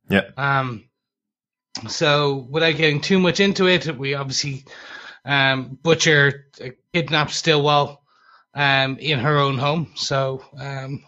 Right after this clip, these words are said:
Speaker 2: home napping, if you will.
Speaker 1: Mm-hmm.
Speaker 2: Um, and the Homelander is called and brought there. And we get this fantastic scene, which is a standoff of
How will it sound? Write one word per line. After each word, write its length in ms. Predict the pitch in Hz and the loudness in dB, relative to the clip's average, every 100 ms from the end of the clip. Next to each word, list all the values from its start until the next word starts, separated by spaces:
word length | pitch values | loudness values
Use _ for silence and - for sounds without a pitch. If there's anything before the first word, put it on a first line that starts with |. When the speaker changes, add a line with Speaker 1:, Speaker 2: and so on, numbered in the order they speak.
| _ | _
Speaker 2:
home 280 | - 156 156 | 2 4 6
napping, 360 | 160 160 165 165 | 4 2 2 2
if 160 | 165 | 0
you 80 | 175 | 0
will. 260 | 170 180 - | 2 0 -2
Speaker 1:
Mm-hmm. 540 | 98 95 135 147 - 151 | -2 0 2 2 2 2
Speaker 2:
Um, 540 | 143 143 139 139 127 - - | 4 4 4 2 -4 -12 -2
and 460 | 147 143 143 127 - _ - | 2 4 2 -2 -10 _ -4
the 100 | 143 | -2
Homelander 560 | 151 147 143 139 139 | 2 2 2 2 0
is 120 | 131 | -2
called 500 | - - 139 135 127 | 0 2 4 4 0
and 120 | 131 123 | -4 -2
brought 340 | 135 139 139 | 0 0 0
there. 280 | 135 127 123 _ - - - _ _ | -4 -4 -8 _ -20 -20 -20 _ _
And 340 | 139 143 139 123 | 0 4 2 0
we 220 | 139 143 | -2 -2
get 360 | - 156 156 - | 0 2 2 -2
this 160 | 151 | -6
fantastic 560 | - 147 151 143 - 147 | -2 0 2 2 2 -2
scene, 340 | - 156 147 | 0 0 0
which 200 | 131 127 135 | -2 -4 -4
is 40 | |
a 40 | |
standoff 800 | 135 - 147 147 147 139 - - - | -4 0 2 4 4 2 0 -12 -4
of 320 | 139 131 | -4 -4